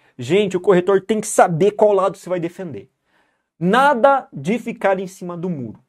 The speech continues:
tá? Se o seu tema de redação, se, existem basicamente duas formas do tema de redação unesp aparecer pra vocês. Por meio de uma afirmação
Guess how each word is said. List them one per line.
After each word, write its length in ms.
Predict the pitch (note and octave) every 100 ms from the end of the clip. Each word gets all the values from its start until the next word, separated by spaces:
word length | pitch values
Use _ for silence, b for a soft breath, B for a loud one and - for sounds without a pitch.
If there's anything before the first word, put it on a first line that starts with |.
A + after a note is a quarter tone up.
| _ _
tá? 240 | - D3+ D#3+ _ -
Se 560 | - - C#4+ A#3 - _ _ -
o 80 |
seu 260 | D3+ - D#4+
tema 320 | - B3 A3
de 100 | F#3+
redação, 420 | G3+ G#3 - D#3
se, 440 | C3 - - F#3+ - _ _ _ _ _ _ _ _ _ _ -
existem 340 | D#3+ C#3 G#3
basicamente 520 | F#3 A3+ A3+ A3 G#3+
duas 200 | E3+ G#3+
formas 360 | - F#3+ F#3+ E3+
do 100 | F#3+
tema 220 | F#3+ F3+
de 60 | E3
redação 340 | E3 D#3+ F#3
unesp 300 | F#3+ E3+ E3+
aparecer 360 | F#3 F#3 E3 -
pra 120 | E3+
vocês. 440 | G3 G#3+ - - _ _ _ _ _
Por 160 | G#3+ G#3+
meio 160 | G3
de 80 | E3+
uma 140 | E3+ F3
afirmação 720 | - F3+ F3+ - G3 A#3+